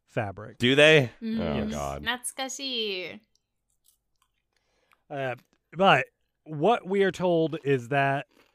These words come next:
Speaker 1: they need us to get them because they are underwater, uh, by one of the stone gates on the Great Plateau.
Speaker 3: Okay, see, here's the thing. I found that one first.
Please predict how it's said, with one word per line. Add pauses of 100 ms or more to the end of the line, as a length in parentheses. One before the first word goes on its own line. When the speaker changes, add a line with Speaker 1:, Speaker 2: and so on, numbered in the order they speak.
(200)
Speaker 1:
they (140)
need
us
to
get
them
because
they
are (100)
underwater, (640)
uh,
by
one
of
the
stone
gates
on
the
Great
Plateau. (760)
Speaker 3:
Okay,
see, (420)
here's
the
thing. (1120)
I
found
that
one
first.